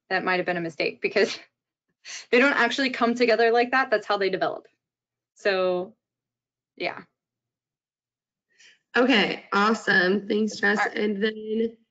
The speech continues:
Speaker 2: um, one
Speaker 1: Let me,
Speaker 2: last one.
Speaker 1: Taylor,
Speaker 2: Okay.
Speaker 1: I'm sorry. Let me come back to these questions in a minute and get through the rest of this presentation.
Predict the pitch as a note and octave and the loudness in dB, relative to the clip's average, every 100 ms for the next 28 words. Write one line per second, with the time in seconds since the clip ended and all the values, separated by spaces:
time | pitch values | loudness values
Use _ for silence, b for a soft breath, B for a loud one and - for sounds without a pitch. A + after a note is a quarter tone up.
0 | _ _ G#3 G#3+ G#3+ A3 - G#3 G#3+ A3 | _ _ 0 2 2 2 0 0 2 2
1 | A3 A3+ A#3 G3+ G#3 G3+ G#3 - - G3 | 4 6 6 4 4 2 0 -6 -20 -6
2 | - G#3+ A3 B3 G#3 F3 G3+ G3 G3+ A3+ | -2 0 2 2 2 2 0 0 -2 -6
3 | A#3+ - C4 B3 A#3+ B3 A3+ A3+ - G#3+ | -10 -2 2 2 0 -2 -4 -4 0 -2
4 | A3+ G#3+ G#3 G3+ G#3+ C4+ G3 F#3+ - A3 | -2 -4 -4 -2 -2 -2 -4 -4 -2 0
5 | G3+ G3 - G3+ - G#3 F3+ F3+ - - | 0 -2 -4 -8 -6 -6 -4 -4 -6 -6
6 | - | -10